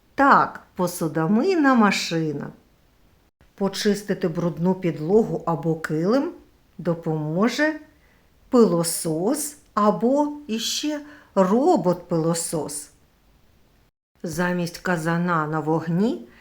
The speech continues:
їжу допоможе приготувати мультиварка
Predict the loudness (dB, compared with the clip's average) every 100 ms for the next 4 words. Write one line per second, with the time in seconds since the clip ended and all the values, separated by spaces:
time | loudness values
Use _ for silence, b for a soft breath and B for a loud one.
0 | B B -8 -2 -2 0 -2 -2 -2 -2
1 | 0 0 -2 -4 -2 -2 -2 0 0 0
2 | -2 -6 -8 -12 _ _ _ _ _ _
3 | _ 2 2 4 4 4 2 0 0 -4
4 | -2 -2 -2